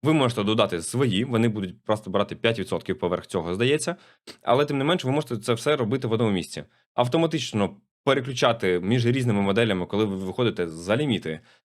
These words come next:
Автоматично вибирати, що для таких запитів ходи сюди, для таких запитів ходи сюди. На рівні клієнта казати: "А оцей запит кинь краще цьому, а оцей запит краще кинь цьому". Якщо у вас, наприклад, ви хочете дати вашому користувачу вибирати моделі, це просто для вас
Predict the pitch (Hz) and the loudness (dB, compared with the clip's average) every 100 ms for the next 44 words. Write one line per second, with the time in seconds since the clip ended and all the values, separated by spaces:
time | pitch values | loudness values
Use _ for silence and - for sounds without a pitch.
0 | - 101 98 127 123 165 - 123 117 117 | -4 -2 2 2 2 0 0 2 2 2
1 | 135 110 117 110 117 123 139 120 127 127 | 2 0 -2 0 -2 -2 -2 0 0 0
2 | 123 110 110 123 110 131 120 107 107 123 | -2 -2 0 0 0 0 0 -2 0 -2
3 | 110 120 113 117 - 104 117 117 78 - | 0 0 0 -6 -4 -4 -2 -2 -2 -8
4 | _ _ - 101 139 156 143 131 127 156 | _ _ -2 2 4 2 0 2 2 2
5 | 131 123 117 131 123 - 113 120 151 120 | 2 2 4 4 2 4 2 4 2 2
6 | 131 135 120 135 123 117 117 101 - 170 | 2 0 -4 -2 2 2 2 -2 0 2
7 | 143 131 107 107 110 147 135 123 120 113 | 2 2 2 2 2 2 2 2 0 -2
8 | 117 123 113 113 117 90 71 - - 110 | -2 -2 -4 -4 -2 -2 -4 -10 -4 0
9 | 120 104 98 98 120 101 92 110 - 92 | 2 2 0 -2 -2 -2 -4 -6 -6 0
10 | 107 101 90 - 107 101 90 92 90 107 | 0 2 -4 0 0 0 -4 -6 -4 -4
11 | 101 151 101 101 101 104 104 95 120 147 | -2 -2 0 2 2 2 2 0 2 2
12 | 117 - - _ _ 117 123 120 110 120 | 0 -4 -20 _ _ 0 0 2 0 0
13 | 117 90 90 110 107 - - | -2 -2 2 2 0 -8 -18